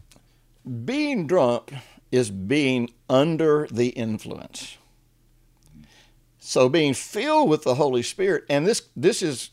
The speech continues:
totally in line with the understanding of the Greek word, is totally in line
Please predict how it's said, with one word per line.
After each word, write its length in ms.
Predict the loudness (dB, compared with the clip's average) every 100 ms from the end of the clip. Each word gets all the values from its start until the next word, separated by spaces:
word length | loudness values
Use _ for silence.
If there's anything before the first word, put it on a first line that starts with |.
| -14
totally 600 | -4 2 2 4 2 2
in 100 | 0
line 540 | 0 0 0 -2 -4 -8
with 180 | -8 -4
the 80 |
understanding 500 | -2 -2 -2 -2 0
of 80 | 0
the 80 | -4
Greek 320 | -2 -2 -2
word, 320 | -2 -2 -2 -4
is 180 | -8
totally 420 | -4 -4 -4 -2 -2
in 80 | -2
line 420 | -2 -2 -2